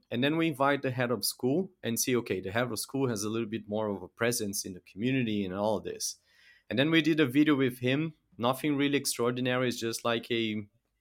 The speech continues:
um, stand and say something. Then we went to, uh, three thousand and five hundred, um,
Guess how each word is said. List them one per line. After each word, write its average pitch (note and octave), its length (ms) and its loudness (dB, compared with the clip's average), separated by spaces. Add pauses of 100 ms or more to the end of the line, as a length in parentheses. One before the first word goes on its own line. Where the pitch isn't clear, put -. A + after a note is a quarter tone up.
(200)
um, G2 400 -4
stand A#2 400 -2
and G2+ 180 -4
say A2 180 -2
something. A#2 520 -4 (480)
Then C#3+ 160 4
we D#3+ 80 4
went D3+ 400 4
to, C3+ 400 2 (480)
uh, A2+ 280 4
three - 220 -4
thousand B2+ 380 2
and A2 160 -4
five A2+ 240 -2
hundred, G2+ 500 0 (220)
um, F#2+ 420 -8